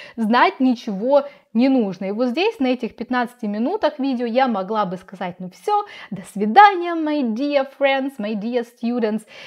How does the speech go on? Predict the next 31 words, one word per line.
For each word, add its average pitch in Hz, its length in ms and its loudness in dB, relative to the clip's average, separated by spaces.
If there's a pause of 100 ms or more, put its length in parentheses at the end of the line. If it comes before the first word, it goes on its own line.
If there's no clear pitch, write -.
(160)
И - 120 -12
увидимся 240 500 0
в 196 40 -6
новых 208 320 -6
видео. 202 460 -2
Но 320 540 2
без 233 360 0
закрепления 254 880 -2
у 208 60 -8
вас, 196 380 0 (100)
my 190 180 -6
dear 180 260 -6
students, 214 440 -6 (260)
не 359 180 0
будет 254 540 -2
потрясающего 190 920 -8
результата, 196 640 -6
так 202 320 6
как, - 160 -6
исходя 240 580 0
из 208 200 0
своей 214 360 -2
практики 302 720 -2
преподавания, 220 800 -2
я 208 280 -4
знаю, 220 300 -4
что 208 260 -6
без 220 340 -2
закрепления 233 760 -6
результата 220 760 -4
феноменального 196 920 -6